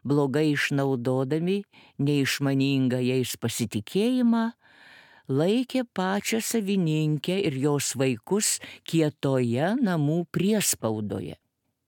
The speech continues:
Margarita savo atsiminimų knygoje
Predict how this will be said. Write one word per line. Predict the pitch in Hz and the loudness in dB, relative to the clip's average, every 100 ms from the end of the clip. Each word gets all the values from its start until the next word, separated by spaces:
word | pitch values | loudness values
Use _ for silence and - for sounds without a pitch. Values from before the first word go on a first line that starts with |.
| _ _ _ | _ _ _
Margarita | 185 208 208 240 302 - 262 | -2 0 2 2 2 0 -2
savo | - 240 226 | -2 0 0
atsiminimų | 196 - 175 175 180 226 190 151 | -2 -2 0 2 2 2 0 -2
knygoje | 156 180 240 208 220 214 208 208 | -2 2 2 0 0 0 0 -2